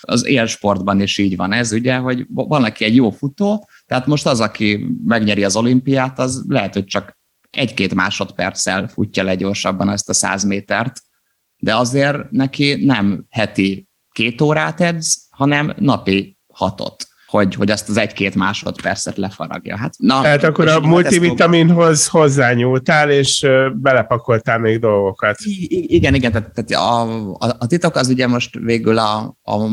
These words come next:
Speaker 1: multivitaminunk, ugye a, a sima változatát, és az van kiegészítve. A magnézium az fontos volt, hogy legyen benne, és, ö, emellett döntöttünk, hogy egy magnézium bizglicinát kapszula legyen benne, mint magnézium, ö, forrás, tehát e-, ennek nem kifejezetten a szépség, hanem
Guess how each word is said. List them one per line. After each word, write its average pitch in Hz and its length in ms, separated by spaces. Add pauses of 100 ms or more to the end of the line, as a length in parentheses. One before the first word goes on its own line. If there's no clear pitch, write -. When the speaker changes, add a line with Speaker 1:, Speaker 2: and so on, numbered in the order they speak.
(180)
Speaker 1:
multivitaminunk, 101 1200
ugye 98 180
a, 101 280
a 98 140
sima 104 520
változatát, 131 840 (140)
és - 180
az 104 200
van 98 160
kiegészítve. 95 1080
A - 60
magnézium 120 460
az 98 120
fontos 92 480
volt, - 220
hogy - 120
legyen 80 340
benne, 139 460 (100)
és, - 400
ö, 92 120
emellett 90 380
döntöttünk, 92 540
hogy 90 120
egy 90 140
magnézium 92 480
bizglicinát - 600
kapszula - 440
legyen 78 340
benne, 58 280
mint 65 320 (400)
magnézium, 87 760
ö, 92 220
forrás, 147 420
tehát - 200
e-, 101 240
ennek 95 240
nem 95 160
kifejezetten 90 540
a 90 60
szépség, - 520
hanem 90 400